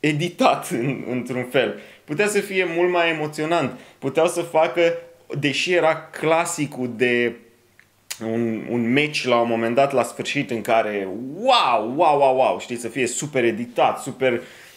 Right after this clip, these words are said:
mamă, când ăsta începe și nu știu ce, știi, și dintr-o dată își găsește curajul și chestii sau, mă rog, știi, strălucește în sfârșit, știi, că a-, apucă, știi, are ocazia și strălucește, nu știu ce.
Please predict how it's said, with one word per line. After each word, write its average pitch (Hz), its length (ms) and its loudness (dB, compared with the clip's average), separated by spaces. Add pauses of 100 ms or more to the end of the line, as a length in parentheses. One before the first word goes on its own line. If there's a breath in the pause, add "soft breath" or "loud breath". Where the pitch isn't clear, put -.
(120 loud breath)
mamă, 147 400 0
când 139 200 -2
ăsta 117 600 2
începe 123 480 -2
și 120 340 -4
nu 135 80 -4
știu 156 180 -8
ce, 151 300 0
știi, 123 200 -8
și 120 180 -8 (320)
dintr-o 139 340 -2
dată 120 680 2 (480 loud breath)
își 123 260 -2
găsește 151 560 2
curajul 147 640 2
și 120 140 -6
chestii 147 480 -2
sau, 117 340 2
mă 147 120 0
rog, 143 180 2 (440)
știi, 143 340 -2 (120)
strălucește 190 720 2
în 180 120 2
sfârșit, 180 540 0
știi, 143 640 0
că 139 80 2
a-, 139 440 4
apucă, 151 480 0
știi, 143 160 -2
are 143 120 4
ocazia 151 440 2
și 117 140 -6
strălucește, 156 600 -2
nu 156 80 -4
știu 170 160 -4
ce. 226 80 -6